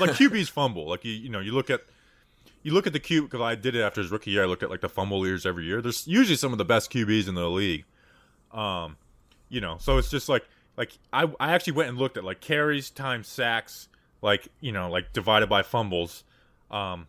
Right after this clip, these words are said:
I didn't explain that right, but essentially did that, and I was like, "He's cut his fumbles down in half." It's, again, but, like, his rookie season was a, it was, I,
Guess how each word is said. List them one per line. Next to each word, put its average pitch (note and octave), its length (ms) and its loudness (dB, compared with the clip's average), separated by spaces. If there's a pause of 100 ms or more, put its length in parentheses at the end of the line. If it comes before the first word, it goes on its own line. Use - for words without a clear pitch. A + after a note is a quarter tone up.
(120)
I G2+ 100 -4
didn't F#2 300 -8
explain F2+ 400 -10
that D#2 160 -10
right, E2 200 -8
but A#2 120 -6
essentially C#3+ 400 0
did B2+ 240 2
that, A2 340 2
and A2 120 -6
I G#2 80 0
was G#2 100 -2
like, G#2 100 -4
"He's F#3 300 -2
cut F3+ 180 4
his D#3 140 -4
fumbles D3 440 -2
down A#2+ 280 0
in E2+ 100 -10
half." A2+ 420 -4 (300)
It's, G#2+ 220 -8
again, A#2 400 2
but, G2 120 -2
like, F#2+ 160 0
his G2+ 160 -4
rookie G#2+ 240 2
season E2+ 460 -2 (460)
was F#2+ 180 -2
a, G2+ 160 0
it G#2 140 -4
was, F2+ 260 -8 (640)
I, F#2+ 220 -6